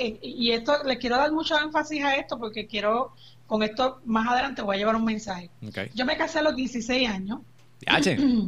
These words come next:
Speaker 1: <clears throat> Tuve mi hijo a los diecisiete. Eh, no to-, no había terminado el cuarto año. Así que, eh, como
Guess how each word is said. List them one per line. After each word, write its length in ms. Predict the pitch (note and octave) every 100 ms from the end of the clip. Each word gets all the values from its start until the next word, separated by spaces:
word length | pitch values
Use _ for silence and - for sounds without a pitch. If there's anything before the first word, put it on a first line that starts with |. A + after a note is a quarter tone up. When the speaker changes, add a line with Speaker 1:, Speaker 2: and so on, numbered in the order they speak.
| F3+
Speaker 1:
<clears throat> 440 | - - - - -
Tuve 260 | A#3+ A3+
mi 160 | A#3 A#3+
hijo 140 | B3
a 40 | B3+
los 120 | B3
diecisiete. 720 | A#3+ A3+ A3 G#3 F#3+ A3 - - - - - - - - - - - -
Eh, 500 | A3 G3 F#3+ F#3+ F#3+
no 160 | F#3+
to-, 180 | F#3+ G#3
no 100 | G#3
había 180 | G#3 G#3+
terminado 380 | A#3 A#3 A3+ A3+
el 80 | A3+
cuarto 300 | A3+ A3+ A#3
año. 400 | F#3 F3+ A3 - - - - - - - - - -
Así 240 | A3 - G3+
que, 720 | G#3+ G#3 A3 A3+ A3 G#3 G3
eh, 60 | F#3+
como 340 | G#3 G3+ G3